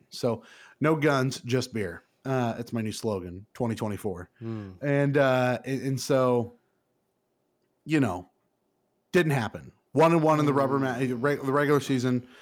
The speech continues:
Speaker 1: The rubber match happened. Tony wanted to do another bet. And Tony, for all his credit, riding pretty high last night. He was coming into the game feeling real good.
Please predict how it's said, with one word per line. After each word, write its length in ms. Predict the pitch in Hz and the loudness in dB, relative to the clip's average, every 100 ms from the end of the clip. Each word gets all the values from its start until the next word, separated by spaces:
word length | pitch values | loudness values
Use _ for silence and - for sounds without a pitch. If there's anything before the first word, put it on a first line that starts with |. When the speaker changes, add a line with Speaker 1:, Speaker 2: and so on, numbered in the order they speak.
| - - | -14 -4
Speaker 1:
The 80 | |
rubber 240 | 131 151 151 | 0 2 2
match 240 | 143 135 | 2 0
happened. 340 | 139 127 131 120 | 0 0 -2 0
Tony 220 | 143 147 | 2 2
wanted 200 | 143 139 | 2 0
to 60 | 131 | 2
do 160 | 135 | 2
another 200 | 131 123 | 2 0
bet. 240 | 117 107 - | 0 -4 -4
And 160 | 135 139 | -4 2
Tony, 440 | 262 320 294 - - - _ _ _ _ _ _ | 4 6 4 0 -8 -20 _ _ _ _ _ _
for 180 | - 196 | 0 4
all 160 | 233 | 6
his 140 | 208 214 | 4 2
credit, 440 | 240 247 151 131 - _ - | 0 2 2 -2 -10 _ -6
riding 360 | 143 156 165 151 | 0 4 4 2
pretty 240 | 160 156 | 2 4
high 240 | 139 123 117 | 2 2 -2
last 360 | 104 95 - | -4 -8 -8
night. 200 | 95 95 | -10 -10
He 180 | 107 170 | -6 -4
was 120 | 170 | -4
coming 280 | - 175 165 | 0 2 2
into 160 | 170 180 | 2 0
the 60 | |
game 340 | 156 156 151 147 | 0 0 2 0
feeling 380 | - 139 127 120 | 0 0 0 0
real 280 | 117 143 156 | 2 2 2
good. 500 | 143 143 143 143 | 2 4 4 2